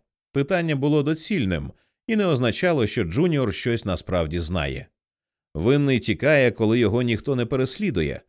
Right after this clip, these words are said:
нагадав собі великий Джим. "Скажімо так, це було би неполітично в даний момент часу".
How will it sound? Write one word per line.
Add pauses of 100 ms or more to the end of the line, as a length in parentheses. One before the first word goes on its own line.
(280)
нагадав
собі
великий
Джим. (600)
"Скажімо
так,
це
було
би
неполітично
в
даний
момент
часу".